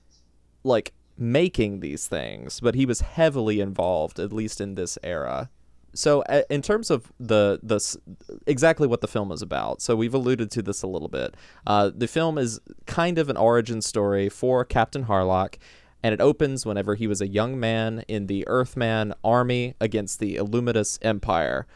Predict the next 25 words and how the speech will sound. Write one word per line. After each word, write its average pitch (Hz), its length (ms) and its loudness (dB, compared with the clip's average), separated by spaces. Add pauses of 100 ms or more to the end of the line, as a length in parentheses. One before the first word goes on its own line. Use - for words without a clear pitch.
(300)
Uh, 98 180 0
basically, 117 460 0
his 143 180 2
side 123 340 2
in 120 120 -2
the 104 60 -2
war 101 360 0
loses, 131 680 0
and 107 180 -4
he's 110 220 -2
expected 107 540 -4
to, 98 320 -2 (320)
uh, 90 180 0
fall 135 400 4
in 120 140 -2
line 101 480 -2 (100)
and 98 460 -6
become 107 380 -2
an 98 80 -4
Earthman 110 500 -2
in 101 360 -6
service 113 440 0
of 135 240 2
the 104 160 -2
Empire, 78 640 -4